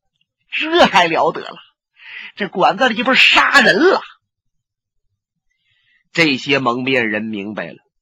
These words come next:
今天他们要收拾黄斌，可碰着劲敌了。那么帮黄斌的这个人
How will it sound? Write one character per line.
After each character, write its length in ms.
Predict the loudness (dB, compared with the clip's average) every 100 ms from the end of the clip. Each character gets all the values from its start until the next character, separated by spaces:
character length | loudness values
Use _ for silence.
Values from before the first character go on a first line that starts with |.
| _ _ _ _ _ _ _ -20 -20 -20 -20 _ _
今 400 | -2 0 2 0
天 360 | 0 -2 -2 _
他 260 | -6 0 2
们 120 | 2
要 140 | 2 2
收 300 | 0 0 0
拾 140 | -2
黄 340 | -2 -2 -2
斌， 280 | -2 -4 -6 _ _ _ _ _
可 160 | -2 -2
碰 340 | 0 -2 0
着 100 | 0
劲 340 | 0 0 -2 -2
敌 260 | -2 2
了。 120 | 2 0 _ _ _ _ _ _ _ _ _ _ _ -16 -2
那 140 | 2
么 100 | 2
帮 400 | 4 6 6 2
黄 340 | 2 2 2
斌 220 | 0 -2 -2
的 100 | -2
这 120 | 0
个 100 | 2
人 280 | 2 0